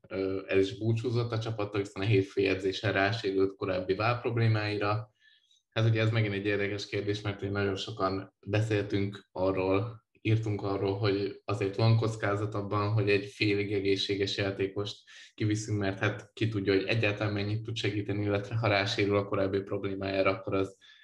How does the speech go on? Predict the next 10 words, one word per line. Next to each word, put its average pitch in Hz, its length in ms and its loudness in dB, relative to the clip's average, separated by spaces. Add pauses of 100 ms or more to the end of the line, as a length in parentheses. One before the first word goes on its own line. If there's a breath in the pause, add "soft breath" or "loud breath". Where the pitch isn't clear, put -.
(320 soft breath)
az, - 340 0
az, 98 240 2
ö, 98 280 4
még 104 220 2
nagyobb 123 300 0
gond 127 320 -2
lehet, 127 300 -2
és 113 120 -2
hát 117 160 -4
ugye 110 220 4